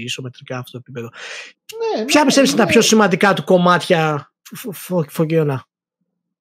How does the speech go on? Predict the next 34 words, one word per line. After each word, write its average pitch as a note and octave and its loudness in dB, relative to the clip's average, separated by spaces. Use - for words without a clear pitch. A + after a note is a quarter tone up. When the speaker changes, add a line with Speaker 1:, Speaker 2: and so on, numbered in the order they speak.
Speaker 2:
Να D#3 -10
σου D3 -10
πω. C3 0
Speaker 1:
Ποια-, A#3+ 4
Speaker 2:
Πρώτα, F3+ 0
ε, - -6
Speaker 1:
ναι. F#3 0
Speaker 2:
α, C3+ -6
ας F3+ 0
ξεκινήσω G#3 0
πάλι A3+ 4
με F3 0
ένα D3+ 0
ανέκδοτο. C#3+ -2
Speaker 1:
Ναι. F#3 4
Speaker 2:
Όταν G3 2
το, F3+ 2
το F#3 4
αγόρασα F#3 4
αυτό F3 0
το F#3+ 2
παιχνίδι, E3+ 0
ήμουνα A3+ 2
πολύ, A3 2
ήμουνα G#3+ 4
πολύ G#3 0
βα-, E3+ 4
βα-, D#3+ 0
βυθισμένος C#3+ -2
στο C#3+ -4
P E3 -2
C C#3+ -2
gaming C3 -6
γενικώς. B2+ -8